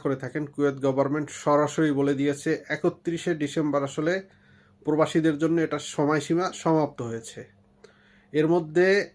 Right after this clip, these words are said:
কুয়েতে এখন পর্যন্ত এক লক্ষ একাশি হাজার সাতশো আঠারো জন প্রবাসী নাগরিক বায়োমেট্রিক ফিঙ্গারপ্রিন্ট করেননি। হয়তোবা অনেকে আসলে করার পরেও তাদেরটা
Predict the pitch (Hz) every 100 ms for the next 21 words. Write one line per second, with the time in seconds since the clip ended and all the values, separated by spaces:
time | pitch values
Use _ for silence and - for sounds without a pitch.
0 | _ _ _ _ _ _ - 160 170 170
1 | 175 185 - 160 - 175 170 147 143 135
2 | - 156 - 165 156 - 185 151 - 160
3 | 160 160 160 160 - 156 - 185 - 147
4 | 175 170 170 175 165 156 151 143 180 220
5 | _ _ _ _ - _ - 139 139 156
6 | 190 - 131 127 147 151 156 175 175 160
7 | 151 147 139 156 165 175 - - _ -
8 | 147 143 131 120 120 _ _ _ _ _
9 | _ _ _ _ 143 147 151 165 170 170
10 | 160 160 160 170 170 160 147 170 156 160
11 | 143 - 160 170 165 175 175 190 196 165
12 | 156 160